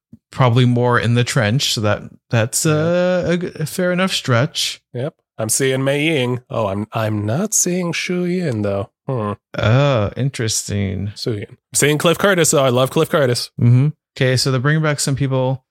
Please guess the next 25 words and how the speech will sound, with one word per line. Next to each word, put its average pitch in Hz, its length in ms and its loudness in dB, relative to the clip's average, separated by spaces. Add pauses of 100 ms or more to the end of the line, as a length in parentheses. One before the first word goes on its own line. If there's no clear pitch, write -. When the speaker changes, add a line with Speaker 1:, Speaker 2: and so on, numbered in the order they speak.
(360)
Speaker 1:
Why 127 220 2
w- 170 100 2
Speaker 2:
D 190 180 2
J's 202 220 2
coming 127 240 2
back. 120 260 2
Why 170 200 2
is 285 160 0
D-, - 220 -2
<laughs> 220 200 0
he 233 160 2
hates 254 280 -2
the 208 120 2
water? 202 320 4
Why 139 220 2
is 175 100 2
he 190 120 2
still 185 260 2
there? 165 340 2
Speaker 1:
Because 127 560 4
he's 127 160 0
part 113 280 0
of 107 80 0
the 107 100 -2
team. 101 360 -2